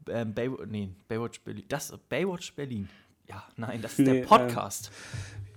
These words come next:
Speaker 1: D-, d-, wie heißt der nochmal?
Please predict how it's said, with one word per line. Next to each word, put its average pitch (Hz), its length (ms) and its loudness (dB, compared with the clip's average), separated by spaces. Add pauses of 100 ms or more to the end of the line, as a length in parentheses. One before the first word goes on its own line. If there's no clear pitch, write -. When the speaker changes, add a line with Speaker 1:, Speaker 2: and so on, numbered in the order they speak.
(1500)
Speaker 1:
D-, - 60 -12
d-, 110 300 -6 (100)
wie 98 120 -14
heißt - 260 -10
der - 60 -14
nochmal? 98 260 -12